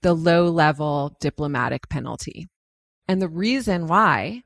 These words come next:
is because we are so vulnerable. Our systems are so vulnerable that, unfortunately, the thought that keeps crossing officials' heads is, "But what will Vlad do?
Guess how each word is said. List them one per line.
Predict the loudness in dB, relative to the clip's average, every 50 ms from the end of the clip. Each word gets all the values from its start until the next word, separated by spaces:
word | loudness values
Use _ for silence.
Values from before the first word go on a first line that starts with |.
| _ _ _ _ _ _
is | 2 4 4 4 2 0
because | -2 -4 -2 -2 -2 0 -2 -2 -4
we | -6 -4 -2 -2
are | -2 -2
so | -4 -6 -6 -4 -4 -4
vulnerable. | -4 -6 -8 -8 -8 -8 -8 -8 -8 -8 -8 -10 -10 -12 -18 _ _ _ _ _ _ _
Our | 0 0 0 0
systems | -2 -6 -8 -6 -6 -6 -6 -6
are | -6 -8 -8 -8
so | -10 -10 -8 -4 -4 -2 -2 -4
vulnerable | -4 -6 -6 -6 -6 -6 -6 -6 -6 -4 -4 -4 -4 -6 -8 _ _ _ _ _ _ _
that, | 0 2 2 2 -2 -6
unfortunately, | -6 -6 -4 -2 -2 -2 -2 -4 -6 -6 -6 -6 -6 -6 -6 -6 -6 -8 -10 _ _ _ _ _
the | -6 -6
thought | -2 _ 2 2 2 2 0 -4
that | -6 -6 -6
keeps | -10 -14 -14 -14 -14 -16
crossing | -8 -2 0 0 0 0 -4 -6 -6
officials' | -6 -4 -4 -6 -6 -6 -8 -10 -8 -6
heads | -4 -4 -4 -4 -4 -4 -4
is, | -4 -2 -2 -4 -6 -8 -10 _ _ _ _
"But | _ 0 2 2
what | 2 2 2 2
will | 0 -2 -2
Vlad | -2 -2 0 0 0 -2 -2 -6
do? | -8 -10 -10 -10 -12 -14